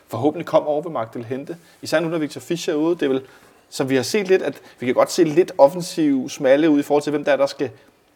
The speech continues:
være kreativ. Øh, vi så det allerede mod, mod A G F herinde, synes jeg, at det, det var, det, altså, at det, det, det virkede i lange perioder, men der var Fischer heller ikke rigtig god. Han får så scoret til sidst.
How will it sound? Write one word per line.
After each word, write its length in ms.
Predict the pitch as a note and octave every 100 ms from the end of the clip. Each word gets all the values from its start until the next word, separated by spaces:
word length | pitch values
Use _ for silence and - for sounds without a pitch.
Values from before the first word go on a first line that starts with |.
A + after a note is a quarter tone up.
| -
være 180 | C3 B2+
kreativ. 760 | - A#2+ D3 - D3 C3+ C3+ A#2+
Øh, 100 | A2+
vi 40 |
så 160 | A2+ C#3
det 80 | C#3
allerede 200 | B2+ C#3
mod, 340 | C3 A#2+ A#2
mod 160 | B2 A#2+
A 20 | A2+
G 100 | A#2
F 40 | A#2+
herinde, 180 | B2
synes 200 | B2+ B2+
jeg, 80 | C3
at 220 | G#2 - - _ _ _ _
det, 160 | - -
det 100 | C3+
var, 120 | B2+
det, 140 | A2 - D#2+ B2+ C3 C#3+ _ _ _ _
altså, 140 | A#2 A2+
at 240 | G2+ G#2+ - - _ -
det, 160 | B2
det, 300 | C3 A#2 D3
det 140 | A#2+ B2+
virkede 340 | C#3 D#3+ C#3+
i 20 |
lange 200 | B2 B2
perioder, 320 | D3+ C3+ C3+
men 180 | C3+ A#2+ A2+
der 60 |
var 80 | B2
Fischer 240 | A#2 A#2+
heller 120 | G#2 -
ikke 120 | -
rigtig 240 | A#2 C3+
god. 120 | C#3+ C#3
Han 100 | B2
får 60 |
så 100 | B2
scoret 300 | A#2 - B2+
til 100 | C#3
sidst. 340 | B2 C3 -